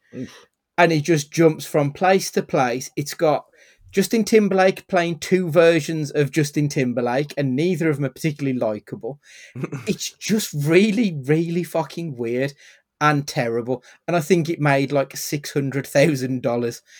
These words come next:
Speaker 2: It was horrific. And, like, I, I honestly, d-, I would, I wouldn't recommend anyone to watch it. If you need to watch all of The Rock's films, I would still say skip that one. It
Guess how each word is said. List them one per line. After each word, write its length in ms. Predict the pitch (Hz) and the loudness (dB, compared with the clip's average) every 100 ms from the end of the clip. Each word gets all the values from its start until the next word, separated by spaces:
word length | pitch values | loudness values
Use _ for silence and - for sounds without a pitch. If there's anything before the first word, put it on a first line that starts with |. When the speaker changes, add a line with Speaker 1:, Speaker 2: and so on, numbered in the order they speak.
| - _ 170 | -20 _ -4
Speaker 2:
It 140 | 151 | -2
was 280 | 151 143 - _ - | 0 0 -2 _ -6
horrific. 760 | 170 139 127 120 - 117 - - _ _ _ - | -2 0 0 -2 -4 -10 -12 -20 _ _ _ -4
And, 300 | 147 135 127 _ _ _ _ | 0 0 -2 _ _ _ _
like, 180 | 143 139 - | -2 -2 -2
I, 120 | 139 - _ - | -10 -10 _ 6
I 100 | 185 | 8
honestly, 400 | 180 180 147 165 | 8 6 0 -2
d-, 140 | 175 151 | -2 2
I 100 | 160 | 2
would, 300 | 147 147 - - | 2 -2 -8 -4
I 40 | 156 | 0
wouldn't 200 | 160 147 | 0 -2
recommend 360 | 147 - 151 | -4 -2 -2
anyone 320 | 135 127 127 123 | -2 -4 -6 -8
to 140 | 127 | -8
watch 240 | 120 - | -10 -8
it. 120 | 117 - _ - | -12 -12 _ -12
If 80 | - | -2
you 80 | 175 | 2
need 200 | 180 - | 2 2
to 100 | 165 | 2
watch 220 | 156 - | 2 2
all 180 | 160 156 | 2 2
of 120 | 147 | 0
The 100 | 147 | -2
Rock's 280 | 143 147 - | -2 -4 -4
films, 420 | 139 117 107 107 | -2 -2 -6 -8
I 60 | 147 | -6
would 180 | 127 120 | -6 -6
still 360 | - 147 123 | -6 -2 -2
say 320 | 123 127 117 - _ - | -2 -6 -8 -10 _ -20
skip 380 | - - 127 - | -14 -6 -6 -6
that 200 | 120 113 | -10 -10
one. 180 | 117 110 _ _ - | -12 -12 _ _ -10
It 140 | 143 | -4